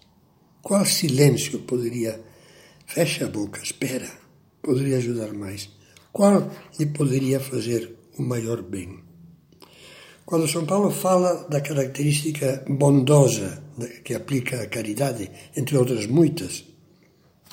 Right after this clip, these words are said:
eh, diz que a caridade é benigna,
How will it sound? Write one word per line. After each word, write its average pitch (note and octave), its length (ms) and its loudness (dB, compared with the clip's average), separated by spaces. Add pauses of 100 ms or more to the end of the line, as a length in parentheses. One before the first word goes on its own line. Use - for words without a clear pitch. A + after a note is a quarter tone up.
(800)
eh, C#3 240 -4
diz C#3+ 720 0 (1900)
que D3 120 -4
a D3 60 -2
caridade C#3+ 800 -2 (1600)
é D#3 80 -2
benigna, C#3+ 640 -2